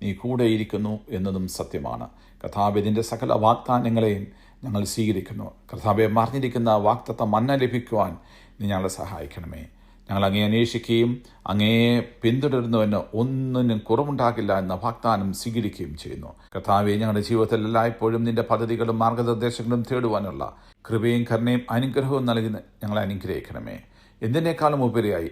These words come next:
അങ്ങയുടെ രാജ്യവും നീതി അന്വേഷിക്കുവാൻ ഞങ്ങളെ സഹായിക്കണമേ. അങ്ങയുടെ രാജ്യത്തെ പ്രതിനിധീകരിക്കുവാൻ ഞങ്ങളെ യോഗ്യരാക്കണമേ. നിന്റെ ദാനങ്ങൾ മറ്റുള്ളവരുമായി പങ്കുവെക്കാൻ ഞങ്ങളെ അഭിഷേകം ചെയ്യണമേ. പരിശുദ്ധാത്മാവിന്റെ ആലയമായി ഞങ്ങളെ ശരീരങ്ങളെ ഉയർത്തി അനുഗ്രഹിക്കണമേ.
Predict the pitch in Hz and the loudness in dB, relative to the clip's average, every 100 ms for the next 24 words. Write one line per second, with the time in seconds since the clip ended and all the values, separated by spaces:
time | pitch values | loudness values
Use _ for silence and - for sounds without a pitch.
0 | 104 104 98 104 107 107 104 107 107 107 | -4 -4 0 2 2 0 0 0 0 0
1 | 113 110 - - 90 90 - - - 101 | 0 -2 -6 -2 0 0 -8 -16 -6 -6
2 | 95 101 101 82 - 67 57 - - - | -2 -2 0 -2 -4 -12 -12 -14 -20 -20
3 | - 92 101 107 110 107 104 117 113 113 | -6 0 4 4 4 2 0 2 2 2
4 | 113 113 110 113 117 113 110 113 117 117 | 2 0 0 0 0 0 0 0 0 0
5 | 90 - - 73 - - - - - - | -2 -4 -6 -8 -10 -14 -20 -20 -20 -12
6 | - 98 95 104 120 120 120 117 123 131 | -4 0 2 4 4 4 2 2 0 2
7 | 120 117 117 117 117 131 143 127 - 107 | 0 2 2 2 0 0 0 0 0 -2
8 | 104 95 92 117 - 107 98 - 55 - | 0 0 0 -2 -4 -4 -4 -6 -8 -8
9 | 52 - - - - - - 104 117 104 | -12 -14 -18 -20 -20 -10 -6 -4 -4 2
10 | 107 104 113 110 104 104 - - - - | 4 4 2 2 2 2 -2 -8 -20 -12
11 | 95 110 131 135 113 101 82 - 101 92 | -2 2 4 4 2 0 0 -6 -8 -8
12 | 90 104 104 101 98 95 95 98 - 98 | -6 -6 -4 -4 -4 -4 -2 -4 -4 -6
13 | 113 113 101 - 73 64 | -4 -4 -6 -6 -10 -12